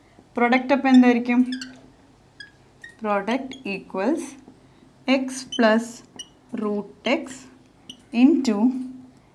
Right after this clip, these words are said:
എക്സ് മൈനസ് റൂട്ട് എക്സ്. അതെത്രയാണ്? എക്സ് into എക്സ്, എക്സ് സ്ക്വയർ. A plus B into A minus B അല്ലേ? മൈനസ് റൂട്ട് എക്സ് സ്ക്വയർ.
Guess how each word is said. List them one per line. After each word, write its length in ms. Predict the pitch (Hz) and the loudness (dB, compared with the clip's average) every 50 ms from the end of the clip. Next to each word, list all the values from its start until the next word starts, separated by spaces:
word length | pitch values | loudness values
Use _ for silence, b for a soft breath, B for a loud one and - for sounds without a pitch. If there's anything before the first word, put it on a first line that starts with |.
| - - - 233 254 | -20 -4 0 2 2
എക്സ് 260 | 269 - - - - - - 233 226 | 2 0 -10 -14 -16 -4 0 2 2
മൈനസ് 540 | 220 226 240 262 277 247 208 214 254 254 - - - - - - - _ _ _ - _ - 202 | 4 4 4 6 6 6 6 4 2 2 0 -6 -10 -12 -14 -16 -16 _ _ _ -20 _ -10 -8
റൂട്ട് 320 | 196 190 185 185 - - 214 | -6 -6 -8 -10 -6 -4 -4
എക്സ്. 240 | 180 - - - - - b b b b b b b b b b b b _ _ - 220 | -4 -4 -12 -20 -20 -20 b b b b b b b b b b b b _ _ -4 0
അതെത്രയാണ്? 580 | 220 233 226 233 - 233 233 233 226 233 254 320 349 - - - - - - b b b b b b b _ _ 208 | 0 0 0 0 2 4 4 6 6 6 4 4 2 0 -6 -10 -16 -20 -20 b b b b b b b _ _ -12
എക്സ് 180 | 208 - - 233 226 | -12 -6 -4 -2 -2
into 160 | 214 226 214 202 | -2 -2 -4 -4
എക്സ്, 180 | 190 196 - - - - 196 | -6 -8 -12 -14 -10 -10 -10
എക്സ് 200 | 190 - - - | -10 -10 -16 -20
സ്ക്വയർ. 380 | - - 202 196 196 202 233 302 - - - - - B B B B B B _ _ _ _ _ - | -8 -4 -4 -2 0 0 0 0 -2 -4 -10 -12 -12 B B B B B B _ _ _ _ _ -2
A 60 | 233 233 240 233 | -2 -2 0 2
plus 160 | 277 277 254 247 | 0 2 4 4
B 100 | 262 285 277 | 4 6 6
into 120 | 269 269 254 | 6 6 6
A 40 | 254 254 254 | 8 8 8
minus 220 | 254 262 285 269 262 262 | 8 6 6 4 2 2
B 100 | 311 302 269 | 2 2 2
അല്ലേ? 180 | 208 180 175 175 175 - - - - - - - _ 214 202 | 2 0 -4 -6 -8 -12 -16 -16 -18 -18 -18 -14 _ -2 -2
മൈനസ് 480 | 202 196 196 202 220 269 330 320 - - - - - 196 | -2 -2 -2 0 2 2 2 0 -2 -8 -12 -12 -10 -8
റൂട്ട് 320 | 202 196 196 - - - - 214 | -6 -6 -6 -8 -8 -6 -6 -6
എക്സ് 180 | 214 - - - | -6 -8 -16 -14
സ്ക്വയർ. 360 | - - 185 170 170 170 165 | -8 -6 -4 -2 -2 -4 -6